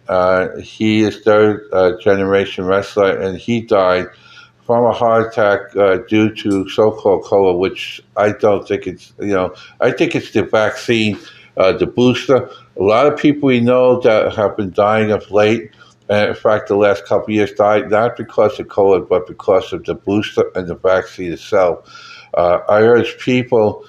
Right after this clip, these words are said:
not to fall for the trap. Uh, covid is just a cold. If you take, if you start doing all the stuff they just tell you they put in there, the boosters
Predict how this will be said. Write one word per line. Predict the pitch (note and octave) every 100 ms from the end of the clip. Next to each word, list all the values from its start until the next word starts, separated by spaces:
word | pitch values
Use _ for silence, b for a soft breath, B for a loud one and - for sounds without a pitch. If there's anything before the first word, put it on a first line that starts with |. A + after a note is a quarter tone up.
| B _
not | A2+ A#2 A2+
to | A#2
fall | - A#2+ A#2+ A#2
for | A2+
the | F#2+
trap. | F2+ - G#2+ G#2+ G2+ - B B B B
Uh, | D#2 E2+ E2+
covid | - A#2+ B2+ C#3
is | A2+
just | - B2 -
a |
cold. | F#2+ - G2 G2+ A2 A2 B B B
If | F2 E2
you | G2+ G#2+
take, | - C3 C3 - -
if | G2+ -
you | A#2+ B2
start | A#2+ B2+ A#2 A#2
doing | B2 A2+ A2+ G#2+
all | G#2 G#2+
the | G#2
stuff | G2 - G#2+ G#2
they | G#2 F#2+
just | G2+ -
tell | A#2 G#2+
you | G#2+
they | E2+ F#2+
put | F2 G#2+ G#2+
in | G#2+
there, | G#2+
the | E2+
boosters | E2+ G2+ G#2+ - A2+ A2